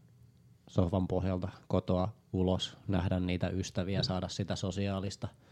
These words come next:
kontaktia, saada sitä mielihyvää, iloa, onnistumisen kokemuksia. Et valitettavasti vielä kukaan ei ole tähän päivään mennessä keksinyt semmoista pilleriä, millä saatais niinku liikunnan vaikutukset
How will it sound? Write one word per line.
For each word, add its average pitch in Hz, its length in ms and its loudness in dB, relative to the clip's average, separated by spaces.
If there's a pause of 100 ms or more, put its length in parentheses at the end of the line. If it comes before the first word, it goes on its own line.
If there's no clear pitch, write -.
(480)
kontaktia, 120 640 8
saada 110 260 6
sitä 107 240 4
mielihyvää, 101 760 4 (800)
iloa, 101 380 8 (100)
onnistumisen 95 640 4
kokemuksia. 92 680 0 (960)
Et 98 160 4 (460)
valitettavasti 113 800 12
vielä 107 200 10
kukaan 107 360 8
ei 104 40 8
ole 104 120 6
tähän 107 240 10
päivään 98 360 6
mennessä 101 400 4
keksinyt 101 440 0
semmoista 98 380 0
pilleriä, 98 480 2
millä 92 240 -4
saatais 95 340 -4
niinku 95 260 0
liikunnan 95 440 2
vaikutukset 98 680 0